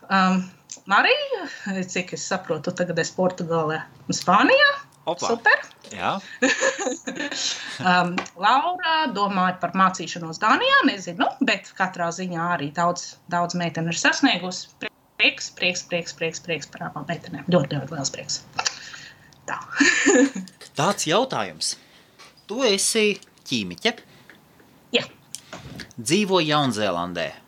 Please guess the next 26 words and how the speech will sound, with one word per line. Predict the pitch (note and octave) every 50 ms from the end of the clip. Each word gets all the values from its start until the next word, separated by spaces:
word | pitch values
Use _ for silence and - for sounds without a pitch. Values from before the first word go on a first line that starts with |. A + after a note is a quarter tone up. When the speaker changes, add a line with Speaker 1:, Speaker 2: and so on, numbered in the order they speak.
| _ _ _ - - - - - - - - -
Speaker 2:
Es | - D#3+ G3+ G3+ -
kaut | - - G#3+ A3+ A#3 G#3+
Speaker 1:
Aha. | G3 G3
Speaker 2:
ko | F#3 F3+
pa | F3 - E3+ - -
ausu | D3+ E3+ F#3 G3+ G3 - - D3 B2+
galam | C3+ D3 E3+ F3 E3 C3+ -
esmu | - B2 C3+ - - C3 A2
dzirdējis, | G#2 B2+ D#3+ E3+ D#3+ C3+ B2 A2 G2+ G#2 - -
ka | - A2+ G#2+ G#2+ G#2+ G#2+ G#2+ G#2 -
no | G2+ A#2 A#2 A#2 A#2
Jaunzēlandes | A2+ G#2+ - C3+ D#3 G3+ A3 G#3+ F3 C#3+ C#3 C3 A#2+ A2 G#2 G#2+ G#2+ G#2+ G#2 G2 - - -
nāk | A#2+ A#2+ B2+ C3+ D3 E3 F#3 F#3+ - - - - - - _ _ _ _ _ _ _ _ _ _ - _ _ _ _ _ _ _ _ - -
tieši | - E3 F3+ G#3+ F#3+ - - - D#3+ C#3+
maziem | C3+ B2+ C3 D3 E3+ F#3+ F3+ - E3+ D#3 C3 B2+
bērniem, | C3+ D#3+ D#3+ D3 A#2+ A2 G#2 G#2
zīdaiņiem. | G2+ A#2 D#3 D3+ B2+ G#2 G#2 F#2+ F#2 F2+ F2+ F2 D#2 C2 C2 - - - - _ - - _ _ - - - - - - - - _ - - -
Ļoti | G#2 G2+ G#2 B2+ E3 G3+ A3 F#3+ - E3
kaut | D3+ C#3 -
kāds | C#3 C3+ -
veselīgs | D3 E3 E3 - - D3 C3+ A#2+ - - -
ēdiens, | D3 C3+ A#2+ F#2+ G2 F2 E2 E2+ - -
kaut | - G2+ G2
kāda | G2 - -
pulvera | - - D3 D3+ E3+ E3+ D#3+ D#3 D3+
veida. | C#3+ C#3+ D3 D3 D3 C#3+ C#3